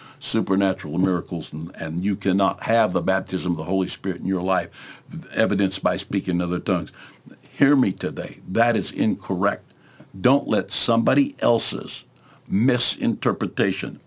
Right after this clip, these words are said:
or misstatements or unwillingness to embrace what Scripture says, don't let it become the guide of your life, and then you miss out on everything God's got for you. These foundational precepts, there's nothing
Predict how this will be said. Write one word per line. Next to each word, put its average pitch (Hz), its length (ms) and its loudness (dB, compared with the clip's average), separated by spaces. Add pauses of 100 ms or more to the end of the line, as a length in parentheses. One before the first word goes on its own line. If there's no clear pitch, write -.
or 92 120 0
misstatements - 1120 0 (220)
or 92 220 0
unwillingness 117 840 2
to 107 220 0
embrace 98 640 0 (440)
what - 220 2
Scripture - 500 0
says, 95 400 0 (260)
don't 123 260 4
let - 160 4
it - 200 -2
become 127 440 4
the 95 100 2
guide 104 400 2
of - 140 -8
your 113 180 2
life, - 420 -2
and 101 240 2
then 95 160 0
you 123 120 4
miss 123 280 0
out 95 200 0
on 87 100 -4
everything 90 400 -4
God's 92 340 -4 (460)
got 101 360 0
for - 160 -6
you. - 260 -10 (140)
These 156 360 2
foundational 107 760 0
precepts, 107 640 -2
there's 87 240 -2
nothing 139 500 0